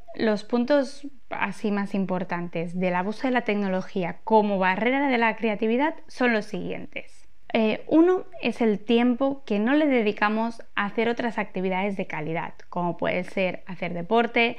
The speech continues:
pasar tiempo, eh, con la familia, amistades, con uno mismo, uno misma,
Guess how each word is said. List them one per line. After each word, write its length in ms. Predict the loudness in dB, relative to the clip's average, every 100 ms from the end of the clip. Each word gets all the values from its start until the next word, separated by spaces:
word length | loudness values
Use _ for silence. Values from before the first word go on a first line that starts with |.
| -2
pasar 460 | -2 0 0 0 0
tiempo, 1000 | 0 2 2 0 2 4 4 2 -2 -4
eh, 580 | 0 2 2 2 0 -2
con 260 | -2 -2 -2
la 80 | -4
familia, 640 | -6 -2 2 6 8 6
amistades, 1000 | 6 -2 -4 2 4 4 4 2 0 -6 -4
con 220 | 0 4
uno 160 | 4
mismo, 580 | 4 0 -2 0 0 0
uno 380 | -2 -2 0 0
misma, 680 | -2 -2 0 2 2 0